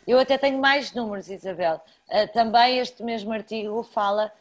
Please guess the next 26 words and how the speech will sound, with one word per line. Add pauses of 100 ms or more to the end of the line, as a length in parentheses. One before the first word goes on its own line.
(340)
eh,
em
quinze
milhões (100)
a
mais
de
gravidezes
não
planeadas, (320)
eh,
que
resultaram (400)
da
redução
da,
da
distribuição
de
contraceptivos. (280)
O
que
se
diz (300)
é
que